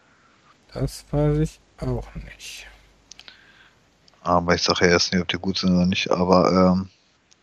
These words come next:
Speaker 2: tatsächlich hab ich das, ich dachte, wie ich umgezogen bin, hätte ich die ganzen V-H-S-Kassetten irgendwie verkauft oder, oder weggeschmissen oder was. Und dann kommt mir da echt der ganze,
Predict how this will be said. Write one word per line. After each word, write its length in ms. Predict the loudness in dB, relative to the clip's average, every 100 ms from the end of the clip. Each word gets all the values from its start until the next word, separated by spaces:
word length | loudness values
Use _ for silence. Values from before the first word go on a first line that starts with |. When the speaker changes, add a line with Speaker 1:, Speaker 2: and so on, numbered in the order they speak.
| _ -12 -12 -16 -8
Speaker 2:
tatsächlich 580 | -4 0 2 4 4 4
hab 100 | 4
ich 180 | 2
das, 300 | 2 2 0 -2
ich 200 | -2 0
dachte, 360 | 2 0 0 -2
wie 140 | -2
ich 140 | -2 -4
umgezogen 420 | -4 -4 -2 0
bin, 160 | 0 2
hätte 200 | 0 0
ich 120 | -2
die 100 | 0
ganzen 340 | 0 0 -2
V-H-S-Kassetten 840 | -4 -2 -2 2 4 4 4 -2
irgendwie 500 | -2 0 2 4 2 -2 _ _ _ -20 -20 -20 -20 -20 -20 -20 -20 -20 -20 _ _ _ _ -2
verkauft 680 | -2 0 4 4 4 0
oder, 360 | 0 4 4 4
oder 220 | 4 4
weggeschmissen 640 | 2 0 -2 0 -2 0
oder 160 | 2 4
was. 260 | 2 2 -4
Und 280 | -8 -4 0
dann 140 | 0
kommt 220 | 0 0
mir 120 | 2
da 160 | 4 6
echt 220 | 4 4
der 120 | 4
ganze, 520 | 6 4 2 2 0